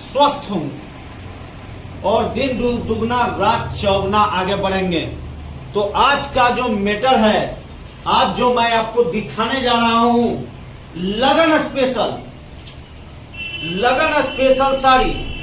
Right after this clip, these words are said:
जो retailer है या wholesaler है वो भी हमसे जुड़ सकते हैं, और जिनके घर में शादी है, शादी है, function है, उनको भी चालीस साड़ी, पचास साड़ी, साठ साड़ी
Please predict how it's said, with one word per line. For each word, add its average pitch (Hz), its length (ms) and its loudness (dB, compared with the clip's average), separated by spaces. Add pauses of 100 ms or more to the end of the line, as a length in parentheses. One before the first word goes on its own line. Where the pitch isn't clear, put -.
(920)
जो 247 260 2
retailer 247 540 0
है 233 340 2
या 233 80 6
wholesaler 226 680 2
है 233 240 2
वो 220 220 6
भी 233 200 -2
हमसे 240 380 -2
जुड़ 240 160 -6
सकते 247 400 0
हैं, 302 840 -2
और 262 460 6 (840)
जिनके 226 520 -2
घर 233 280 0
में 262 240 -2
शादी 226 480 2
है, 196 140 6 (1700)
शादी 277 440 4
है, 233 180 8 (260)
function 262 460 2
है, 185 360 0
उनको 269 400 0
भी 262 140 -2
चालीस 240 420 -2
साड़ी, 240 260 0
पचास 226 480 0
साड़ी, 220 280 0
साठ 233 360 0
साड़ी 226 280 -2